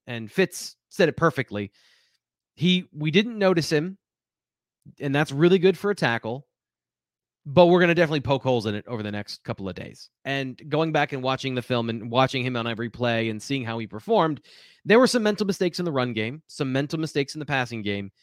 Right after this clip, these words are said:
that made it not a standout, breakout, superstar, he should have been playing all season performance. He was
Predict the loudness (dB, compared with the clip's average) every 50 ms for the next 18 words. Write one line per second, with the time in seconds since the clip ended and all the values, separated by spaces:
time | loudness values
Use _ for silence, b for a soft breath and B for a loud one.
0 | _ _ _ _ -2 -2 0 0 2 2 2 4 2 2 0 -2 -6 -6 -2 0
1 | 2 2 2 2 0 -2 -4 -4 -2 -2 0 -2 -2 -4 -4 -6 -8 -10 _ _
2 | _ _ _ _ _ -16 -12 -12 -10 -6 -4 -2 -2 -2 -2 0 2 2 2 2
3 | 0 -4 -10 -6 -2 0 0 0 0 0 -2 -2 -2 -2 -2 -6 -10 -14 -10 -6
4 | -4 -2 -2 -2 -2 -6 -4 -4 -4 -2 -2 -2 -2 -4 -4 -6 -6 -4 -2 -2
5 | -2 -2 -2 -4 -6 -6 -6 -4 -4 -2 -2 -2 -2 -4 -4 -4 -4 -6 -6 -6
6 | -8 -10 -10 -12 -10 -10 -10 -10 -10 -12 -16 -18 -20 -20 _ _ _ _ _ _
7 | _ _ 0 2 2 4 2 2 2 2 2 2 2 2 0 -2 -4 -8